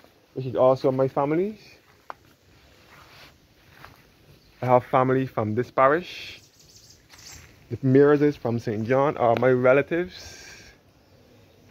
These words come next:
They are my rela-, they are related to me.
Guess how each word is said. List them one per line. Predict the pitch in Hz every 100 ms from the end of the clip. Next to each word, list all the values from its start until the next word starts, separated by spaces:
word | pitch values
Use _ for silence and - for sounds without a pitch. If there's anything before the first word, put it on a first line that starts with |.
| _ _ _ _ _ - - - - - - - - - - - - - - - _ _ _ _ - - _ _ _ _ - -
They |
are | 117 107
my | 107 120
rela-, | 113 107 117 113
they | 120
are |
related | 110 113 123 127
to |
me. | 113 143